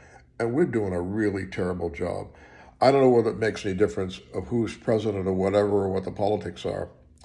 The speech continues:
but we didn't honor our deal.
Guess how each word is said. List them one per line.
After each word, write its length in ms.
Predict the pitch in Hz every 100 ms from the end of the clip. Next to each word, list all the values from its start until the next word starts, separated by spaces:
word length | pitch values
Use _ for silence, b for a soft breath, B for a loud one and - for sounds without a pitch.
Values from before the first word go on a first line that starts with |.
| b b b b b b b b b b _ -
but 120 | - -
we 120 | 101
didn't 200 | 104 95
honor 300 | - - 60
our 80 | 95
deal. 340 | - 58 -